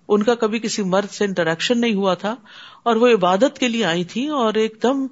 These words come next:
اپنی عبادت گاہ میں ایک مرد کو دیکھ کر بہت پریشان ہو گئی۔ تو انہوں نے شر دور کرنے کے لیے اور اس مرد کے شر سے جو ان کو پتہ نہیں تھا کہ فرشتے ہیں، پناہ مانگنے کے لیے اللہ عز و جل کا خوف دلایا کہ تم اللہ سے ڈرو۔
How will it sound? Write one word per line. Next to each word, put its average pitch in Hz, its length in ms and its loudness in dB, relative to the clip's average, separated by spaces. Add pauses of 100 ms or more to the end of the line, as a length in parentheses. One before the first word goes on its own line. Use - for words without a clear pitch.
(120)
اپنی 208 320 0
عبادت 180 440 0
گاہ 202 200 2
میں 220 140 0
ایک 208 160 -2
مرد 208 300 -2
کو 214 100 0
دیکھ 185 260 0
کر 247 140 0
بہت 254 300 0
پریشان 190 420 0
ہو 156 180 -4
گئی۔ 139 140 -10 (1300)
تو 240 140 4
انہوں 294 200 4
نے 311 160 2 (520)
شر 294 300 0
دور 262 240 4
کرنے 262 400 0
کے 262 120 2
لیے 277 120 -2
اور 269 140 4
اس 262 220 -4
مرد 240 320 0
کے 262 120 -2
شر 254 240 0
سے 254 180 -4
جو 226 120 -2
ان 226 100 -2
کو 247 100 -8
پتہ 233 200 -2
نہیں 269 160 -2
تھا 226 100 -4
کہ 220 140 -2
فرشتے 190 380 -4
ہیں، 226 100 -8 (340)
پناہ 247 240 2
مانگنے 254 400 0
کے 254 140 0
لیے 285 220 0 (160)
اللہ 269 200 2
عز 330 220 4
و 262 160 4
جل 220 320 2
کا 220 80 -4
خوف 175 300 0
دلایا 147 340 -2 (460)
کہ 277 80 -2
تم 320 180 0
اللہ 311 280 4
سے 294 100 2
ڈرو۔ 156 280 0